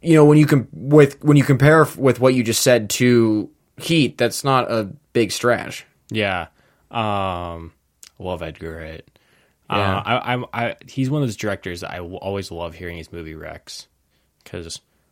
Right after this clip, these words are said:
Speaker 2: he's really good. I love Guillermo del Toro's movie recs. Um,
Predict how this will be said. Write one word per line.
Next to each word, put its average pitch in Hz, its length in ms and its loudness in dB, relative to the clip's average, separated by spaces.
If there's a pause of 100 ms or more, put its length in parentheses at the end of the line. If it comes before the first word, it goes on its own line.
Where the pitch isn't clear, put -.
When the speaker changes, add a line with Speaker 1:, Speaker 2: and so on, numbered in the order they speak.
(160)
Speaker 2:
he's 117 260 -4
really 113 240 0
good. 104 520 -4
I 92 60 -6
love 98 180 -6
Guillermo 95 360 -8
del 87 160 -10
Toro's 90 420 -10
movie 90 220 -12
recs. 87 640 -12 (760)
Um, 85 800 -12